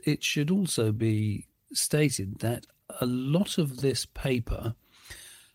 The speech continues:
has, uh, has referenced some old research, uh, and excavations going back to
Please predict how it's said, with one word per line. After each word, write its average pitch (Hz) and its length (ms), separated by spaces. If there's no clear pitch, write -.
has, 123 560
uh, 120 320
has 127 200
referenced 127 920
some 127 360
old 170 380
research, - 920
uh, 120 360
and 120 140
excavations 110 840
going 117 320
back 113 440
to 110 800